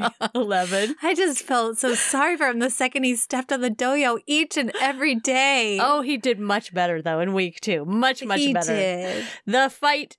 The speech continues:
Speaker 1: uh, Ichinojo versus Kotoeko. And first of all, I wanna say Kotoeko, this tournament, has looked so much stronger.
Speaker 2: Yeah.
Speaker 1: So much more powerful. But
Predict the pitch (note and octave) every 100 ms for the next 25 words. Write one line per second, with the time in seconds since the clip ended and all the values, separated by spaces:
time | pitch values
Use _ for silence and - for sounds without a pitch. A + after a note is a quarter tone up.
0 | - A#3 A#3 - D4+ - C4+ C4 B3 A3
1 | F3+ E3 F3 A3+ C4+ A3 E3+ - - D4+
2 | D4 A3+ G3 F3+ D3 - C4 - - A#4+
3 | G#4+ C#4+ A#3 F4 D#4+ G#3 - F4 D4 G#3+
4 | - F3+ E3+ E3+ F3+ G#3 A3 A3 F#3+ F#3+
5 | F3+ - - G3 G3+ F3 - - _ -
6 | - - C#4+ D4 A#3 - - F3+ F3 F3
7 | - - - _ - G3+ F#3 G#3+ G#3 F#3+
8 | F3+ D#3 D3 C#4+ D#4+ F4+ - A#3 A3 G3+
9 | F#3 E3+ - - - - - - -